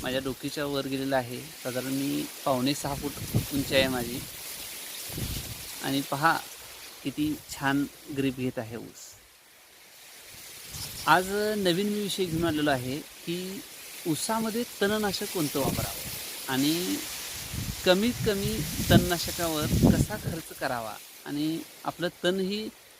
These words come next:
पूर्ण नष्ट झालं पाहिजे आणि आपला खर्चही कमीत कमी झाला पाहिजे, जेणेकरून आपल्याला शेती फायदेशीर करायची आहे. आणि माझं एक उद्दिष्ट आहे की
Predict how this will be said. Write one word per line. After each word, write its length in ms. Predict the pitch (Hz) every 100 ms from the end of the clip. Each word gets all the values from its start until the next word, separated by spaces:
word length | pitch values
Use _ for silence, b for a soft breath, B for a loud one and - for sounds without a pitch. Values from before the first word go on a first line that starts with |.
| - - - - - - - - - - - - - - - - - - -
पूर्ण 320 | 196 196 196 196 - - - -
नष्ट 300 | 170 175 -
झालं 260 | 170 175 165
पाहिजे 300 | 170 156 180
आणि 180 | 185 196
आपला 320 | 175 165 180 -
खर्चही 680 | 165 151 143 196 165 226 240 - - - -
कमीत 220 | 190 185 392 -
कमी 200 | 170 165
झाला 240 | 135 120
पाहिजे, 260 | - - - - - - - - - - - - - - - - - - - - - - - - - - - - - - 269 156
जेणेकरून 480 | 160 190 190 202
आपल्याला 360 | 208 196 190 196 196
शेती 300 | 175 - 190
फायदेशीर 600 | - 147 143 170 - 180
करायची 420 | 190 165 156 165
आहे. 260 | 151 147 156 -
आणि 340 | 139 147 156 151 -
माझं 300 | 147 139 139
एक 180 | 180 190
उद्दिष्ट 380 | 190 165 190 -
आहे 240 | 202 185 196
की 260 | - 214